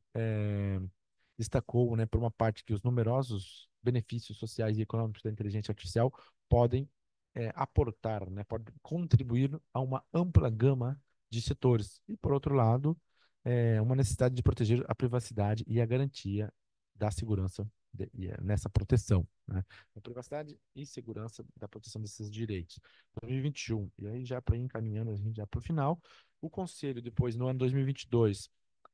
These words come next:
adotou uma posição sobre as novas normas relativas à inteligência artificial, em dezembro de dois mil e vinte e dois.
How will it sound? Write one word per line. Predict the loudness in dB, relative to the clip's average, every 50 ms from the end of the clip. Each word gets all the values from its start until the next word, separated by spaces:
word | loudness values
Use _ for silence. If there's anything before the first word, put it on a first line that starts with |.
| _ -10
adotou | -8 -6 -4 -4 -4 -4 -6 -6
uma | -6 -6
posição | -4 -4 -4 -4 -4 -4 -4 -4 -4 -4
sobre | -4 -4 -4 -4
as | -4 -4
novas | -4 -6 -6 -8 -10 -14 -20 _ _ _ _ _ _ _ _ _ _ _
normas | 4 6 8 8 8 8 6 6 6
relativas | 6 4 2 2 2 0 0 0
à |
inteligência | 0 0 0 2 2 0 0 0
artificial, | -2 -4 -6 -6 0 2 4 4 4 4 0 -6 _ _ _ _ _ _ _ -12
em | -8
dezembro | -8 -6 -6 -6 -6 -6 -4
de | -2
dois | 0 2
mil | 2 2
e |
vinte | 2 2 0 2
e |
dois. | 4 4 6 6 4 0 -4